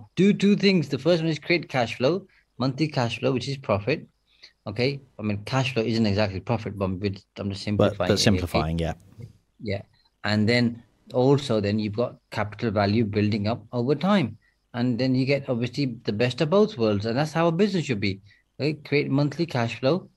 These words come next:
Speaker 1: Okay? Make sure it's, it's making profit. And then also it increase, enhance, improve the capital value. So at the end, okay, all your hard work that you put in over the years, it has given you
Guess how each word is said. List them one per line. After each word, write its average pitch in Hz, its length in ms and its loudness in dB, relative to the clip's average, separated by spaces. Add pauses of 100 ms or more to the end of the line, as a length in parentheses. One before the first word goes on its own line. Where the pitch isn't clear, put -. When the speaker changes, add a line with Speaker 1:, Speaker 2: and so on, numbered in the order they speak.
(340)
Speaker 1:
Okay? 170 340 -4 (440)
Make 120 220 -2
sure 147 140 0
it's, 139 120 -4
it's 120 380 -2
making 123 340 -2
profit. 120 440 -4 (420)
And 127 120 0
then 123 140 2
also 131 500 2
it 123 220 -2 (340)
increase, 120 420 -2
enhance, 123 480 0
improve 123 540 0 (420)
the 110 80 -6
capital 113 540 -4
value. 110 560 2 (220)
So - 140 -4
at 123 220 -2
the 120 160 0
end, 117 360 0 (340)
okay, 123 240 -2
all 127 200 2
your 131 140 4
hard 107 320 2
work 104 360 2
that 113 140 -2
you 107 160 -6
put 107 180 -4
in 107 120 0
over 110 220 0
the 110 140 -2
years, 98 460 -2 (360)
it 110 100 -4
has 101 160 -2
given 107 260 0
you 104 260 0